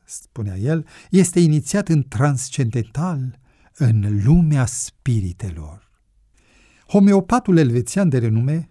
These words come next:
doctor Adolf Vögeli, la întrebarea: „Cum explicați lucrarea energiei cosmice în homeopatie?”, a răspuns: „Eu cred în puterea zodiacului.”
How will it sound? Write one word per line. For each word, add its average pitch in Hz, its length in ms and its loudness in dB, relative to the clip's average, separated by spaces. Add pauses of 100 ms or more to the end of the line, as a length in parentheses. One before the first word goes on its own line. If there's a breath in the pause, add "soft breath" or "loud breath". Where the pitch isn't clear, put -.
(140)
doctor 139 460 -4
Adolf 139 500 0 (320)
Vögeli, 123 600 0 (840 soft breath)
la 185 140 4
întrebarea: 165 840 0 (1120)
„Cum 285 220 2
explicați - 800 -2
lucrarea 139 440 -2
energiei 127 600 -2
cosmice - 560 -4
în 123 80 -2
homeopatie?”, 127 1000 -4 (760)
a - 140 -2
răspuns: - 720 -6 (520)
„Eu 143 400 4
cred 147 400 2
în 143 160 4
puterea 131 460 0
zodiacului.” 113 1040 -4